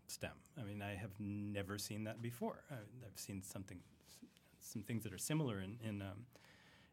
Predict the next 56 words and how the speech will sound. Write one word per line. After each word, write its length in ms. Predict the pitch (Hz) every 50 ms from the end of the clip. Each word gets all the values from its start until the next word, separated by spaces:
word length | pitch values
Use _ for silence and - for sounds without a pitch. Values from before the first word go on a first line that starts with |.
| -
in, 240 | - 123 110 104 98
uh, 240 | 101 95 95 95 92 110 - - -
the 80 | - 107
Pacific 340 | - 107 - - 104 101 104
Northwest 580 | 110 104 98 98 - 107 98 95 98 - -
of 80 | - 98
the 60 | 98
United 260 | 95 90 92 92 95
States 280 | - - 104 104 101 -
in 40 | 107
particular. 460 | 101 104 - - 113 120 - 113 - - -
You 80 | - 117
get, 160 | 113 101 90 - - -
um, 220 | 113 101 95 95 104
something 320 | - - 104 101 - - -
similar 380 | - - - 120 120 117 101 92
to 60 | 110 110
that 120 | 98 95
in 60 | 101
these 140 | 101 98 95
bipartite 480 | - 98 95 98 - 110 - - - -
stems. 380 | - - 110 107 98 95 - - - - - - - - - - - -
Um, 300 | - 113 113 107 104 110 113 123 107
but 180 | 113 110 104 98
this 240 | 117 135 127 - -
was 140 | 101 85 90
just 360 | - 107 95 - - - -
off 180 | 95 92 - -
the 60 | -
charts, 400 | - - - - - - - -
and 140 | 104 95 98
I 80 | 95 98
didn't 300 | 95 95 120 98 104 104
know 120 | 110 107
what 200 | 104 104 110 104 - - - -
I 60 | 110
was 160 | 104 110 123
looking 300 | 156 226 226 226 160 104
at, 120 | 73 - - - - - -
right? 220 | 101 104 107 107 - -
Um, 280 | 123 113 104 101 104 104
I 60 | 101
s-, 200 | 104 - - - 104 101 104 107
s-, 80 | 98 -
so 100 | - 104
is 140 | 92 92
this 200 | 104 107 101 -
a 60 | 117 101
serial 340 | - - 113 107 107 110
verb 220 | 107 135 175 180 -
construction? 480 | 143 123 - - - - - - -
Are 60 | 85 90
these 180 | 92 101 -
serial 320 | - 139 139 139 127 117 98
verbs? 440 | - 156 - - - - - - -
And, 220 | 98 95 95 98